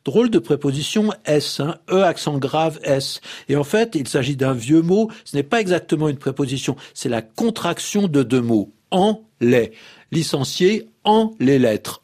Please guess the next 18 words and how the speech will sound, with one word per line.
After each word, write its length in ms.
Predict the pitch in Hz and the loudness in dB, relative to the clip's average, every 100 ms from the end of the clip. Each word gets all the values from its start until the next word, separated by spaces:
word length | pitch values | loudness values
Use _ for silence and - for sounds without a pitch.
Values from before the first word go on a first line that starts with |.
| - | 0
en 280 | 196 214 220 _ | 2 2 -2 _
les 320 | - 151 165 - | 0 2 2 -2
sciences, 520 | - 147 117 - - - | -4 -2 -2 -4 -12 -8
qui 120 | 139 123 | -2 0
devenait 540 | 110 117 117 156 151 - | 2 2 0 -2 -2 -2
S 380 | 156 - - - - | 0 -2 -10 -14 -14
en 140 | 117 104 | -8 -6
ancien 300 | 95 - 139 | -4 -4 -4
français. 440 | - 101 - - _ _ _ - - - - - - | -6 -12 -12 -16 _ _ _ -20 -20 -18 -18 -18 0
Mais 360 | 170 180 139 - - | 6 6 6 0 -4
rien 480 | - 131 135 120 | 0 2 2 0
n'indique 340 | 107 101 151 180 | 0 0 -2 -2
dans 120 | 117 | -2
tout 120 | - | -4
cela 180 | - 190 | -4 -4
qu'on 160 | - 117 | -2 -4
soit 280 | - 170 - | -2 -2 -2
renvoyé. 680 | 101 135 120 120 95 107 | -2 0 2 2 0 -8